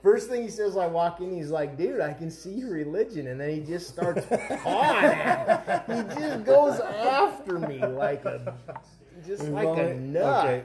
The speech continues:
Speaker 2: so we only have a few minutes left. Can you tell? Like, Bo hasn't pl-, doesn't play golf a lot. What happened on the first tee? Would you explain that?
Speaker 1: So Bo, Bo hit a drive on our first hole. That
Speaker 2: He was the
Speaker 1: way
Speaker 2: last one
Speaker 1: back
Speaker 2: to
Speaker 1: in
Speaker 2: go.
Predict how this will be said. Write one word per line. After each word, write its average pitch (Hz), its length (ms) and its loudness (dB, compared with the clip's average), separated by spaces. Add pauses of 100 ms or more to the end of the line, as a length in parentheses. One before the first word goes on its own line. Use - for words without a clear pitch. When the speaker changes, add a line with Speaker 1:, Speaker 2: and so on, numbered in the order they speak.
(140)
Speaker 2:
so 135 180 -4
we 139 140 -4
only 147 240 -6
have 127 180 -2
a 123 60 -12
few 131 260 -10
minutes 120 360 -8
left. 104 260 -8
Can 113 160 -10
you 135 140 -6
tell? 117 340 -2
Like, 104 300 -6
Bo 123 500 0
hasn't 117 420 -4
pl-, 113 120 -16 (120)
doesn't 123 300 -2
play 110 160 -8
golf 101 260 -10
a 101 40 -14
lot. 98 340 -12 (380)
What 120 240 0
happened 117 320 -6
on 107 100 -10
the 101 80 -14
first - 360 -16
tee? 104 160 -14 (300)
Would 113 140 -10
you 123 160 -2
explain 110 440 -8
that? 110 200 -12 (760)
Speaker 1:
So 202 400 -2 (340)
Bo, 381 400 4 (500)
Bo 403 280 6 (100)
hit 285 180 -2
a 202 80 -2
drive 180 560 -4
on 165 160 0
our 180 180 -4 (120)
first 202 320 -2
hole. 147 540 -2
That 147 120 2
Speaker 2:
He 175 60 4
was 185 140 6
the 170 80 2
Speaker 1:
way 214 180 8
Speaker 2:
last 302 180 2
one 185 100 4
Speaker 1:
back 262 100 2
Speaker 2:
to 175 40 -2
Speaker 1:
in 160 80 -8
Speaker 2:
go. 123 240 -2